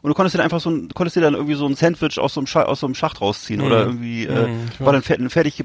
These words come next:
Speaker 1: fertig belegte Stulle
Speaker 2: Und,
Speaker 1: drin
Speaker 2: und
Speaker 1: oder
Speaker 2: manchmal
Speaker 1: eine
Speaker 2: war so ein
Speaker 1: Flasche Bier.
Speaker 2: Bindfaden dran, da war das gleich wieder drin, an dem Automaten eine Tür zu.
Speaker 1: <laughs>
Speaker 2: Das, da gibt's auch mal.
Speaker 1: Spinnst.
Speaker 2: Ja, da gab's da so, so eine
Speaker 1: Versteckte
Speaker 2: da gab's
Speaker 1: Kamera,
Speaker 2: versteckte
Speaker 1: oder was?
Speaker 2: Kamera, ja, genau.
Speaker 1: <laughs>
Speaker 2: Can-,
Speaker 1: Mehrfach
Speaker 2: Candid,
Speaker 1: verwendet.
Speaker 2: Candid Camera, irgendwas gab da mal.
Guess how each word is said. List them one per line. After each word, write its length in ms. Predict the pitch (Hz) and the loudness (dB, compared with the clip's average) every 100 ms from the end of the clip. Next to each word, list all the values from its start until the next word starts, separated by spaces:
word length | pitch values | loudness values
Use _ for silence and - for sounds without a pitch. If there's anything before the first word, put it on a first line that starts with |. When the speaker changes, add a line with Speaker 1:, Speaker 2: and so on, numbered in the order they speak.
| - | -2
Speaker 1:
fertig 220 | 156 143 | -2 0
belegte 300 | 147 139 135 | -2 -2 -2
Stulle 240 | - 156 160 | -2 0 0
Speaker 2:
Und, 80 | |
Speaker 1:
drin 80 | 135 | 0
Speaker 2:
und 180 | 139 139 | 0 2
Speaker 1:
oder 80 | 143 | 2
Speaker 2:
manchmal 240 | 147 220 185 | 4 4 4
Speaker 1:
eine 40 | |
Speaker 2:
war 60 | 180 | 6
so 40 | |
ein 40 | 170 | 6
Speaker 1:
Flasche 60 | |
Bier. 80 | 160 | 4
Speaker 2:
Bindfaden 340 | 214 151 147 131 | 4 4 4 4
dran, 180 | 120 | 2
da 80 | 123 | 4
war 60 | 131 | 4
das 140 | 139 - | 4 2
gleich 180 | 156 170 | 0 2
wieder 140 | 147 | 0
drin, 240 | 143 156 120 | 2 0 0
an 80 | |
dem 80 | 120 | -2
Automaten 420 | 127 135 127 127 | -4 -4 0 -2
eine 80 | 131 | -2
Tür 220 | 117 147 | -6 -8
zu. 200 | - 120 113 | -6 -8 -4
Speaker 1:
<laughs> 80 | - - - - | -4 -4 -14 -8
Speaker 2:
Das, 140 | 127 120 | -8 -6
da 240 | - 143 | -4 -2
gibt's 180 | 143 - | -2 -4
auch 60 | 139 | -4
mal. 120 | 147 | -6
Speaker 1:
Spinnst. 420 | - 101 110 95 - - | 0 2 2 0 -8 -2
Speaker 2:
Ja, 160 | 151 196 | 4 6
da 80 | |
gab's 200 | 175 185 | 6 2
da 100 | - | 0
so, 100 | 147 151 - | -2 -2 -8
so 60 | 139 | -8
eine 180 | 139 120 - 247 - | -6 -8 -6 -6 -2
Speaker 1:
Versteckte 440 | 156 151 170 151 | -2 2 0 2
Speaker 2:
da 100 | - | 0
gab's 80 | 190 | 2
Speaker 1:
Kamera, 100 | 147 117 | 2 2
Speaker 2:
versteckte 180 | 107 104 | 2 0
Speaker 1:
oder 40 | |
was? 60 | 101 | 0
Speaker 2:
Kamera, 360 | 165 135 127 | -2 0 0
ja, 200 | 131 131 - - | -2 -4 -8 -10
genau. 260 | 131 120 117 | -6 -6 -4
Speaker 1:
<laughs> 40 | 262 - 294 - - - _ - _ _ _ - - 143 | -4 -2 -4 -4 -6 -6 _ -14 _ _ _ -18 -14 -2
Speaker 2:
Can-, 180 | 156 202 | 2 4
Speaker 1:
Mehrfach 120 | 139 | 4
Speaker 2:
Candid, 20 | |
Speaker 1:
verwendet. 340 | 233 240 233 220 | 4 4 2 2
Speaker 2:
Candid 240 | 247 226 | 2 0
Camera, 380 | - 220 147 123 | -2 2 4 4
irgendwas 280 | 165 180 - | 0 -2 -2
gab 120 | 175 | -2
da 80 | 123 | 0
mal. 180 | 113 | -2